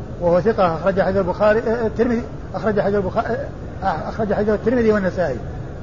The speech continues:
فقط، الترمذي والنسائي، وهو راوية عبد الله بن المبارك، راوية عبد الله بن المبارك المروزي،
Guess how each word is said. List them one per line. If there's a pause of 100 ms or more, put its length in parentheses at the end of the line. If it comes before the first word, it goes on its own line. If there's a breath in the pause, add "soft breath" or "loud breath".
(100)
فقط، (800)
الترمذي
والنسائي،
وهو
راوية
عبد
الله
بن
المبارك، (920)
راوية
عبد
الله
بن
المبارك
المروزي،